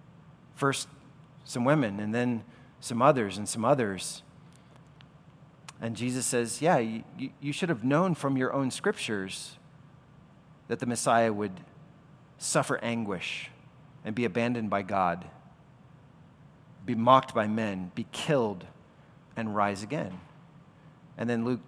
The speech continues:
twenty-four says this, "And beginning with Moses and all of the prophets, he interpreted to them in all the scriptures the things concerning himself." And you have to imagine Psalm twenty-two is in the mix,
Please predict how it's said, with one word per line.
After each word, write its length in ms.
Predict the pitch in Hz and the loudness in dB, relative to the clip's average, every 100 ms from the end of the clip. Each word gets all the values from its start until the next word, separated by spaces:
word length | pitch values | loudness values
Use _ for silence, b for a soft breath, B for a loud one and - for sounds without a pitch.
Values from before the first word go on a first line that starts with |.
| - | -6
twenty-four 400 | 131 113 123 110 | -4 -2 -2 -2
says 240 | 113 104 | -2 -4
this, 260 | 131 107 - | -2 -4 -4
"And 120 | 117 113 | -4 -4
beginning 380 | 110 139 175 | 0 2 2
with 160 | 165 - | 0 0
Moses 920 | 139 143 151 143 104 95 - - - - - b b b | 0 2 2 0 -6 -6 -6 -6 -10 -16 -20 b b b
and 140 | 113 - | -6 -2
all 260 | 110 127 | 2 2
of 120 | 151 143 | 2 0
the 80 | |
prophets, 680 | 139 - 156 151 110 107 - | -2 6 6 6 0 -2 -4
he 160 | - 120 | -4 -4
interpreted 720 | 110 - 151 160 175 151 143 | -4 -2 -2 0 0 0 -2
to 180 | - 131 | -2 -4
them 340 | 113 117 113 113 | 0 0 0 -2
in 200 | 120 120 - | -4 -4 2
all 240 | 139 185 | 4 4
the 120 | 185 | 2
scriptures 680 | - - 110 - 107 104 - | -2 -2 -2 -2 -4 -4 -4
the 100 | 120 | -6
things 400 | - 117 123 - | -4 -2 -2 -4
concerning 560 | 143 135 - 101 104 | -4 -4 -4 -2 -4
himself." 720 | 104 135 - - - 73 - - - B B B B B | -4 -6 -4 0 0 0 -6 -18 -20 B B B B B
And 100 | 135 | 0
you 80 | 131 | 2
have 400 | - 220 269 - | 6 8 8 6
to 80 | 175 | 4
imagine 540 | 139 151 160 127 113 | 10 10 10 4 -2
Psalm 320 | - 143 131 | 2 4 4
twenty-two 460 | - 131 120 131 120 | 0 -2 -2 -2 -2
is 100 | 107 | 0
in 80 | 107 | -2
the 80 | |
mix, 460 | 95 80 - - | -2 -6 -8 -12